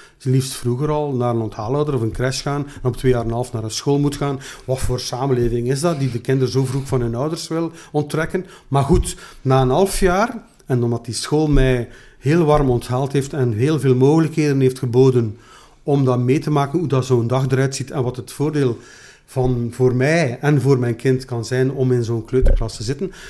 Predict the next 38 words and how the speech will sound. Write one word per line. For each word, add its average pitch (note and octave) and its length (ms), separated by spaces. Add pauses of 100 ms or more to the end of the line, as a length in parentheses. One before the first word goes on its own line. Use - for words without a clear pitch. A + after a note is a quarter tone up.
(140)
Na B2 140
een A#2+ 80
half D#3+ 200
jaar D#3 140
besluit C#3+ 360
ik: - 160
"Oké, E3 340 (380)
ik, C3 140
nu E3+ 240
begin F3+ 260
ik E3+ 240
de C3+ 240
voordelen D#3+ 380
van D3 140
in D3 80
te C#3+ 100
zien D3+ 280
en C3 260 (400)
is C3 220
mijn C3 200
vertrouwen C#3 440
in B2+ 100
die D3 140
mate C#3 360
gegroeid C3 400
dat B2+ 100
ik C3 60
zeg: C3+ 300
'Ja, C#3+ 200 (200)
er C3+ 100
is C3+ 140
wel D3+ 140
iets D#3+ 160
voor E3+ 120
te E3+ 100
zeggen A2+ 340
voor G#2+ 100
kleuteronderwijs.'" G#2+ 720